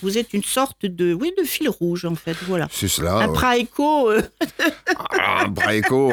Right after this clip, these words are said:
Speaker 2: euh, dé-, le praeco, déjà, il est pas forcément aimable, mais alors là, le grand-père, il va encore l'être, euh, encore moins. Euh.
Speaker 1: Alors, ce spectacle est dans les arènes de Nîmes, bien sûr. Donc, on peut prendre les places sur le site des arènes de Nîmes point com.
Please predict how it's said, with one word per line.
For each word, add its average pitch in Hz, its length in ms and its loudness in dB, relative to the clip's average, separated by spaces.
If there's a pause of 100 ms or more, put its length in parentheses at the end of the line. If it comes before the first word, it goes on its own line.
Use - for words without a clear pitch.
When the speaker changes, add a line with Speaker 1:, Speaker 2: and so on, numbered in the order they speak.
(100)
Speaker 2:
euh, 104 60 2
dé-, 107 200 2
le 107 180 0
praeco, 123 380 0
déjà, 107 180 2
il 107 80 2
est 87 60 0
pas 131 100 0
forcément 113 380 2
aimable, 123 340 4
mais 104 120 4
alors 101 160 2
là, 135 60 4
le 123 80 4
grand-père, 110 360 2
il 104 80 2
va 82 100 0
encore 85 260 -2
l'être, 104 300 0
euh, 98 120 0 (100)
encore 131 340 0
moins. 78 240 -2 (220)
Euh. 71 80 -4 (420)
Speaker 1:
Alors, 240 220 2
ce 320 120 0
spectacle 262 600 -2
est 160 540 4
dans 139 180 0
les 131 180 0
arènes 120 340 2
de 117 100 0
Nîmes, 294 400 0
bien 175 180 2
sûr. 320 300 0 (640)
Donc, 220 380 0
on 190 80 2
peut 185 120 2
prendre 175 220 0
les 165 140 2
places 170 320 0
sur 175 200 0
le 151 120 2
site 160 340 -2
des 139 280 0
arènes 139 260 0
de 139 80 2
Nîmes 131 300 2
point 131 200 0 (100)
com. 247 220 2